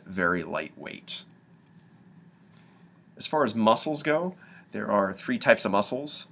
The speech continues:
There's skeletal, smooth, and cardiac. Skeletal muscle is the kind of muscle that is attached to your skeleton. It's voluntary, so you can control it,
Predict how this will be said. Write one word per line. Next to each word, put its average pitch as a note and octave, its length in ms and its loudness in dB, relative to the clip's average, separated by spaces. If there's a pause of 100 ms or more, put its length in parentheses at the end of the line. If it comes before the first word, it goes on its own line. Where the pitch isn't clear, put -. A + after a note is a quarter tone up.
There's G#2 240 0
skeletal, B2+ 800 6
smooth, A#2 720 -2 (340)
and F2+ 400 -2
cardiac. D3 560 0 (1800)
Skeletal C#3+ 500 4
muscle C3 440 2
is G#2+ 360 -2
the - 80 -10
kind G#2 180 2
of G2 60 0
muscle F#2+ 240 0
that F2+ 260 2 (140)
is G2 180 -4
attached - 440 -4
to - 40 -6
your D2+ 80 -6
skeleton. G2 580 2 (400)
It's A2 140 -6
voluntary, G2 800 2
so - 180 -4
you D#2+ 120 -8
can F2+ 160 -8
control - 480 -6
it, - 80 -10